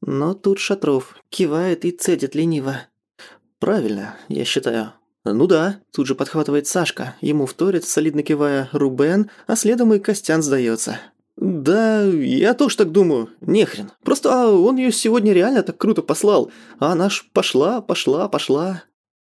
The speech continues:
"Послал и послал", пожимает плечами Шатров. "А ты лови момент". "Да ну нахрен",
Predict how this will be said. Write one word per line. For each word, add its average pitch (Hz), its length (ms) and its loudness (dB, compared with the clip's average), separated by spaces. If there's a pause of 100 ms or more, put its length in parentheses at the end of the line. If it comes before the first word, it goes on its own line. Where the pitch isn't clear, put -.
(280)
"Послал 165 420 -2
и 202 40 -4
послал", - 440 -8 (160)
пожимает 120 400 -4
плечами 127 340 -4
Шатров. 117 520 -6 (160)
"А 175 180 -2
ты 214 160 0
лови 208 240 0
момент". 196 440 0 (200)
"Да 151 340 0
ну 180 160 6
нахрен", 147 560 0